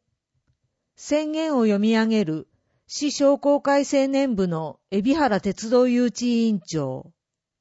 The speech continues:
写真終わり。図、図の説明。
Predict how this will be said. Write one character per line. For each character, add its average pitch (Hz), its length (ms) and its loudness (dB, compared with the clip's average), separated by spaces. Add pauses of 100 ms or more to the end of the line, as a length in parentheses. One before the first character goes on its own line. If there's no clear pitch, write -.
(760)
写 208 220 -2
真 233 440 -2
終 190 180 0
わ 185 120 2
り。 175 260 -4 (1700)
図、 233 440 -2 (760)
図 175 220 -4
の 254 140 2
説 254 300 0
明。 226 480 0